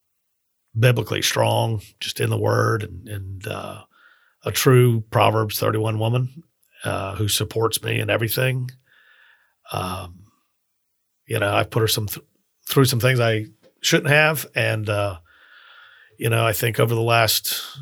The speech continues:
twenty-something years, I've been doing everything I can to make it up to her.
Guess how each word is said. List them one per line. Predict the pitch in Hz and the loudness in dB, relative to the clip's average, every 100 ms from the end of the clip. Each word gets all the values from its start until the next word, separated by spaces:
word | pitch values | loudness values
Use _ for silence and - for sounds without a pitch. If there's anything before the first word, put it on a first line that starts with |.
| - | -14
twenty-something | - 123 123 135 127 | -2 2 2 2 2
years, | 127 131 127 | 4 4 2
I've | 104 98 - _ | 0 -6 -10 _
been | - 107 | -8 -2
doing | 120 | 0
everything | 117 113 117 | 0 0 -2
I | |
can | 113 123 | 0 0
to | 117 | 0
make | 117 | 0
it | 110 | 2
up | 123 | 2
to | 123 | 2
her. | 120 135 123 | 0 0 -2